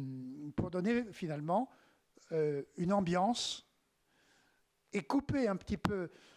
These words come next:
ce, ce rythme hypnotique de la flamme qui brûle, qui brûle, qui brûle, qui brûle. Et à un moment, alors ça, c'est, c'est le montage, hein. Quand vous avez un flash blanc ou un flash noir, coupé comme ça, parce que sinon,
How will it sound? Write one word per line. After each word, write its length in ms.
ce, 320
ce 160
rythme 480
hypnotique 760
de 80
la 140
flamme 360
qui 160
brûle, 320
qui 180
brûle, 340
qui 180
brûle, 320
qui 160
brûle. 320
Et 80
à 40
un 20
moment, 280
alors 200
ça, 180
c'est, 220
c'est 140
le 80
montage, 560
hein. 80
Quand 160
vous 140
avez 180
un 80
flash 380
blanc 280
ou 100
un 80
flash 320
noir, 280
coupé 300
comme 160
ça, 340
parce 160
que 80
sinon, 480